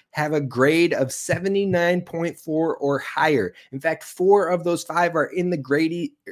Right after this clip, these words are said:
in the eighties when it comes to the P F F grading. And the highest graded player is an eighty-six point three. So basically, all of them are eighty or better, which is great.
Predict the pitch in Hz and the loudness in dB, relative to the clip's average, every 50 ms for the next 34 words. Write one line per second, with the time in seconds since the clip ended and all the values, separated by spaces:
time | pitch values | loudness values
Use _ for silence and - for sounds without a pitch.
0 | - - - 170 180 175 170 - - - - 170 190 214 202 180 151 143 135 143 | -10 -6 -4 -2 0 0 0 -2 -2 -2 -2 -2 0 0 2 2 2 2 2 0
1 | 143 139 127 - - 170 170 175 170 156 - - - 175 156 143 156 156 143 - | -2 -2 -4 -4 -6 -4 -4 -4 -4 -6 -8 -8 -8 -6 -6 -6 -6 -8 -8 -8
2 | 175 175 160 - - 151 151 147 - - 143 147 143 - - - 147 156 160 147 | -6 -6 -4 -2 0 0 0 -2 -2 -2 -2 -2 -2 -2 2 2 4 4 4 2
3 | 120 95 90 - - - - _ - 139 147 143 - 165 170 180 180 165 - - | 0 -2 -6 -12 -18 -20 -18 _ -4 -4 -4 -2 0 0 0 0 0 -2 -2 0
4 | 156 151 147 147 143 143 - 139 139 139 135 - - 143 127 139 135 135 - 135 | 0 2 2 2 0 0 2 2 4 4 2 2 0 -2 -2 0 -2 -2 -2 -4
5 | 147 160 175 165 - - 156 151 147 147 - - - - 147 143 139 147 - - | -6 -4 -4 -6 -6 -2 -2 -2 -2 -2 -6 -10 -8 -4 -4 -4 -4 -6 -12 -14
6 | - 170 175 196 196 170 117 95 - _ - - - _ _ - - 165 170 151 | -10 -4 -2 0 2 2 0 -2 -6 _ -20 -20 -20 _ _ -4 -2 0 0 0
7 | - - _ _ - 156 175 220 208 - - 180 - 151 139 123 117 107 - _ | -2 -6 _ _ -6 -4 -2 -2 -2 0 -2 -2 0 2 0 0 0 -2 -6 _
8 | _ _ - 151 165 202 214 214 180 160 170 170 156 160 151 107 117 135 156 160 | _ _ 0 2 4 6 6 6 6 4 2 2 2 2 0 0 2 2 2 2
9 | 165 170 160 156 151 143 139 147 139 139 139 139 139 - - 143 147 151 - 156 | 4 4 4 4 4 4 4 4 4 4 4 2 0 0 -2 -2 -2 -2 -2 -2
10 | 156 156 135 131 120 107 107 110 110 135 156 143 131 - - - | -4 -4 -4 -4 -8 -8 -8 0 2 4 4 4 2 -2 -10 -20